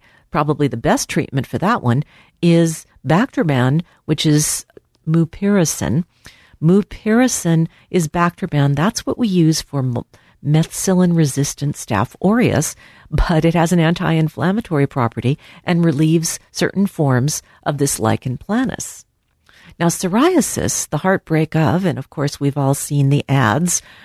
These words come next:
for the monoclonal antibodies, uh, psoriasis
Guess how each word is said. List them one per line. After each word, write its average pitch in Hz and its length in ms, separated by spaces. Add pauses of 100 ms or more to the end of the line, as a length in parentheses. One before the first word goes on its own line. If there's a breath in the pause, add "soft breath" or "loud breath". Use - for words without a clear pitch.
for 139 200
the 127 260 (160 soft breath)
monoclonal 135 680
antibodies, 131 840 (420 loud breath)
uh, 156 200
psoriasis 220 840